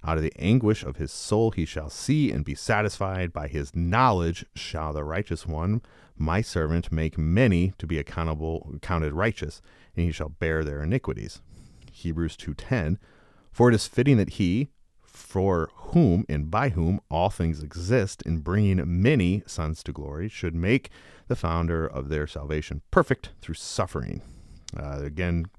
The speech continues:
Hebrews chapter nine, verse twenty-eight, "So Christ, having been offered once to bear the sins of many, may, will appear a second time, not to deal with sin, but to save those who eagerly are waiting for him." Romans five fifteen,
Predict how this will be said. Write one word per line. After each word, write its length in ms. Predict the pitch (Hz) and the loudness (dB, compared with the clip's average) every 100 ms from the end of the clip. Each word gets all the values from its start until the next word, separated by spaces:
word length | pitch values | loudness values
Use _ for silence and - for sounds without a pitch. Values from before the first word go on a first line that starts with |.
| - - - | -20 -20 -18
Hebrews 440 | - 95 85 80 - | -4 -2 0 -2 -4
chapter 280 | 82 - | -6 -4
nine, 280 | 78 104 98 | 0 2 2
verse 140 | 85 - | 0 -4
twenty-eight, 400 | 78 76 92 - | -4 0 -2 -2
"So 140 | 78 | -10
Christ, 380 | - 113 107 - | -2 0 0 -2
having 240 | 80 80 | -4 -4
been 100 | 78 | 0
offered 400 | 85 151 - 92 | 6 6 4 0
once 360 | 90 135 - - - - - - | 4 2 0 -18 -20 -20 -18 -4
to 80 | |
bear 120 | 95 82 | 0 0
the 80 | |
sins 400 | 82 - 117 117 | 2 4 6 4
of 140 | 65 73 | 2 -4
many, 300 | 78 80 101 | -2 2 2
may, 220 | 80 78 - - | 2 0 -4 -18
will 280 | 90 87 80 | -8 -2 -2
appear 500 | 76 - 110 110 104 - | -2 -2 2 4 2 0
a 60 | |
second 380 | - 117 - - | -4 -4 -4 -6
time, 440 | - 95 123 123 - - - _ _ - | -4 0 4 2 0 -12 -20 _ _ 0
not 200 | 117 120 | 0 0
to 260 | - - | -8 -10
deal 260 | 87 87 78 | -4 -2 -2
with 220 | 73 71 | -4 -8
sin, 360 | - 135 127 123 | -2 4 6 4
but 200 | 85 - | 2 -4
to 280 | - 80 78 | -6 -6 -6
save 380 | - 135 143 | 0 0 2
those 400 | 92 71 69 - - | -2 -4 -6 -10 -12
who 180 | - 76 - | -10 -6 2
eagerly 500 | 120 110 101 87 - | 2 4 2 2 0
are 140 | 73 | -6
waiting 300 | 71 78 82 | -6 -2 -4
for 140 | 78 - | -4 -10
him." 320 | - 71 73 - - - - _ - | -10 -12 -14 -18 -20 -20 -20 _ -10
Romans 280 | 71 73 - | -8 -8 -6
five 340 | 80 76 71 | -4 -2 -4
fifteen, 800 | - 76 - - 151 160 160 | -6 -10 -10 0 4 6 6